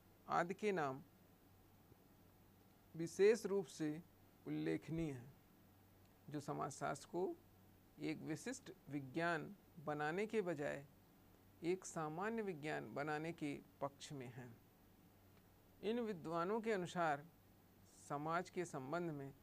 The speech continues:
संपूर्ण ज्ञान प्राप्त करने के लिए समाजशास्त्र के क्षेत्र को केवल सामाजिक संबंधों के स्वरूपों तक सीमित नहीं रखा जा सकता। इसे तो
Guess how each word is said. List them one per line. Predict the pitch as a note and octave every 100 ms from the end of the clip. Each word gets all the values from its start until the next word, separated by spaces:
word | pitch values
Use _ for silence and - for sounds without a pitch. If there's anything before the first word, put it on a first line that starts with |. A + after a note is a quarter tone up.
| - - - -
संपूर्ण | - D#3 D3+ D3 F3+ G#3 G#3+ E3+
ज्ञान | D3 D#3+ D#3+
प्राप्त | D#3+ D3+ -
करने | - - D#3 E3
के | D#3
लिए | C#3 C#3 C3+ - - - - -
समाजशास्त्र | - D3+ D3+ E3+ G3+ F#3 F#3+ E3 D#3+ -
के | D#3+
क्षेत्र | - - E3+ F3 - - - - - -
को | - E3+
केवल | G3 F#3+ F3 C3 C3+ - - - - - -
सामाजिक | - D#3+ D#3 E3 E3 G3 A3 -
संबंधों | - D3+ D3 D3+ D3 F3
के | E3 E3+
स्वरूपों | - C#3+ C#3+ C#3 E3 D3+
तक | C3+ - - - - -
सीमित | - D#3+ C#3+ C3 C3+ - - - - -
नहीं | - F3 D#3+ F#3+
रखा | E3 - -
जा | - -
सकता। | - - - - - - - - - - - - - - - - - D#3
इसे | D3 A3+
तो | A3+